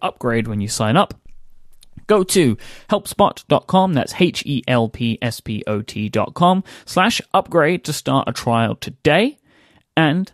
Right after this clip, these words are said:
you can sign up for a free one-on-one demo as well to learn more about how HelpSpot can serve your support team, and they will talk you through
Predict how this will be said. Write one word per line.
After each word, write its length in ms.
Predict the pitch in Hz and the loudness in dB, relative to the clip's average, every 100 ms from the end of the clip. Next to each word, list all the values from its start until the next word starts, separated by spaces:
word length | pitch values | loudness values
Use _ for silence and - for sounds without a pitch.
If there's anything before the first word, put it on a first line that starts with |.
| _ _ _ _ | _ _ _ _
you 120 | 113 | -14
can 200 | 117 131 | -8 -6
sign 360 | 120 - 165 160 | -6 -2 2 2
up 200 | 160 - - | 0 -4 -18
for 380 | - 135 139 - | 0 4 4 4
a 160 | 127 120 | 0 0
free 500 | - 156 175 185 185 | -2 -4 -2 -2 -2
one-on-one 640 | 127 131 175 180 156 156 160 | 0 2 2 2 2 2 2
demo 340 | 196 165 147 | 2 4 2
as 100 | 156 | 2
well 280 | 208 170 165 | 4 4 2
to 120 | 170 | 0
learn 220 | 160 156 | 2 2
more 340 | 160 175 139 - | 2 4 4 2
about 280 | 139 135 | 2 0
how 160 | 127 135 | 0 0
HelpSpot 480 | 123 135 - 120 107 | 2 -2 -2 -6 -4
can 160 | - 113 | -8 -8
serve 400 | - 113 113 - | -2 0 0 -4
your 360 | 113 107 107 | -6 -2 -2
support 420 | - 110 - 101 - | -4 -8 -6 -8 -8
team, 300 | 95 - - | -10 -10 -10
and 140 | 107 | -12
they 60 | 104 | -10
will 100 | 107 | -10
talk 280 | - 110 - | -10 -10 -8
you 80 | |
through 280 | 123 127 120 | -4 -2 -4